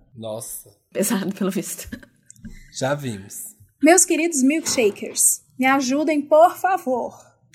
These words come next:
Speaker 3: Meu nome é Jordan e eu tenho vinte e um anos, signo de Áries. Sou do sul do Brasil, mas recentemente me mudei para o Nordeste, onde vim morar com o meu pai. Meus pais são separados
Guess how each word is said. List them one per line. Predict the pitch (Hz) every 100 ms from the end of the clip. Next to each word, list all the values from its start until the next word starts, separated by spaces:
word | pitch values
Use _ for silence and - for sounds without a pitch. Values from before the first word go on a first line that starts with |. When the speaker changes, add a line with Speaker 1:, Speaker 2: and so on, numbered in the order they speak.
| _
Speaker 3:
Meu | 254 254
nome | 330 370
é | 277
Jordan | 226 208 208 220 240 -
e | 254
eu | 247
tenho | 277 285 285
vinte | 294 392 -
e |
um | 311
anos, | 247 226 233 - -
signo | - 294 269 269
de | 247
Áries. | 214 - - - - _ _ _ _
Sou | - 294 311
do | 302
sul | - 285
do |
Brasil, | 240 226 214 277
mas | 294 247
recentemente | 254 240 294 285 240 240 269 262
me | 240 254
mudei | 233 226 247 247
para | 254 269
o |
Nordeste, | 277 254 - - - - _ _ _ _ -
onde | 277 320
vim | 254 269
morar | 302 226 226 240
com | 262
o | 254
meu | 254
pai. | 269 - - _ _ _
Meus | 262 277
pais | - 339 349
são | 294
separados | 285 254 214 233 262 262 285 -